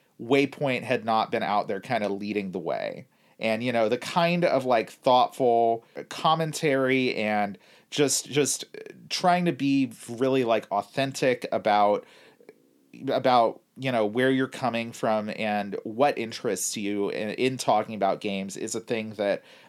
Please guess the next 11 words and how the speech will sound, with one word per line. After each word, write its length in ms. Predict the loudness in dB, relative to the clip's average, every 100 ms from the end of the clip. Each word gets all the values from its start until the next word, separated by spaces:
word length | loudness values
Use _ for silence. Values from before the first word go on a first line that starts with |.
| _ _
I've, 240 | 4 4 2
have 240 | -2 2
always 280 | 4 4 2
found 260 | -2 -2
really 300 | 0 2 2
inspiring 640 | 0 -4 0 2 4 0 -2
about 200 | 0 0
what 140 | -2
those 200 | -4 -6
people 320 | -8 -8 -8
do. 420 | -4 0 2 0